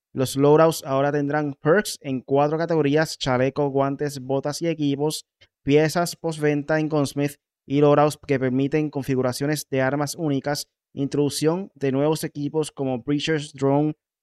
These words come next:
Mosquito Drone, A C S y Comm Scrambler. El modo de juego, presentación de un nuevo modo, Cutthroat, que es una acti-, acción tres contra tres contra tres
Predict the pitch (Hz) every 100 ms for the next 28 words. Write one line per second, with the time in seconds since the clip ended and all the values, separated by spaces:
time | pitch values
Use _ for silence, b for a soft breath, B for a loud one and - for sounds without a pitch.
0 | - 127 - 147 151 147 151 156 151 -
1 | 147 143 139 147 151 - 135 - 143 143
2 | 139 139 127 120 120 110 _ _ _ -
3 | 131 135 151 165 160 156 143 160 208 _
4 | _ 127 131 127 120 131 135 139 139 139
5 | 135 139 165 151 139 156 180 _ _ -
6 | 160 165 - 139 147 - _ _ _ _
7 | _ - 131 139 139 151 143 - 147 143
8 | 135 - 151 180 220 - _ _ _ _
9 | - 160 180 - 151 135 131 127 147 160
10 | - 143 123 127 120 131 135 -